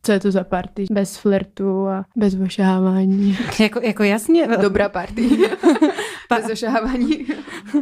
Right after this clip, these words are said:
Speaker 2: Party, eh, jako podle nás flirtování k večírkům patří, ale prostě na to musí být dva.
Speaker 1: Nebo i tři, a čtyři.
Speaker 2: <laughs> No, jakýkoliv počet, ale když s váma ten druhej na zpátek neflirtuje, jak to není flirtování, ale obtěžování, to je ten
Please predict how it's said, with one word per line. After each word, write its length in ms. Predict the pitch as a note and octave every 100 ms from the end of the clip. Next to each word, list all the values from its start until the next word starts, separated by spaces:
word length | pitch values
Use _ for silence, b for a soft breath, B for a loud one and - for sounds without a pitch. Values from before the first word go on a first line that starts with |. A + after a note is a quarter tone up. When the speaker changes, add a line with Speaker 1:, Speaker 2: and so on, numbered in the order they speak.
| - B B B
Speaker 2:
Party, 680 | A#3 A3 A3 A3 A#3 A#3 A3+
eh, 440 | G#3+ G#3 G#3 G3+ A3
jako 340 | A3 A#3 A3 A3 _ b b
podle 440 | G#3 F3 A#3 G#3+
nás 240 | G#3+ A3 A3
flirtování 460 | G#3 G#3 G#3+ G3+
k 60 | G#3+
večírkům 420 | G3+ G3+ A3 B3
patří, 380 | B3+ C#4 C4 A3+
ale 200 | G#3 G#3+
prostě 340 | G3+ G#3 G#3
na 100 | G#3
to 80 | G3
musí 240 | G3+ G3 G3
být 200 | G#3 G3+
dva. 540 | F#3 F3 E3+ D3+ A#3 - -
Speaker 1:
Nebo 260 | A3 G#3
i 80 | G3+
tři, 400 | G3+ - A3 B3
a 40 | G3+
čtyři. 480 | F#3+ G#3+ A#3 B3+ A#3+
Speaker 2:
<laughs> 60 | A#3+
No, 160 | A#3 C4+ -
jakýkoliv 680 | F#3+ A#3+ G#3 A#3 A3 G3 G3
počet, 340 | G#3 G3+ G3
ale 180 | G#3+ G#3 B B B
když 300 | G3+ G#3+ G3
s 60 | -
váma 320 | G#3 G3+ G#3
ten 200 | A3+ A3+
druhej 440 | G#3+ G#3+ F3+ D#3+
na 140 | E3+ F3
zpátek 420 | - F3 E3+ G3
neflirtuje, 480 | G3 G3 F#3+ - F#3+
jak 80 |
to 80 | F#3
není 180 | G3+ G#3+
flirtování, 600 | A3 G#3 G#3 G#3 G#3 G#3+
ale 100 | G#3+
obtěžování, 640 | G3+ G3 F3+ D#3+ D3 D3+
to 80 | D#3+
je 80 | E3
ten 220 | - E3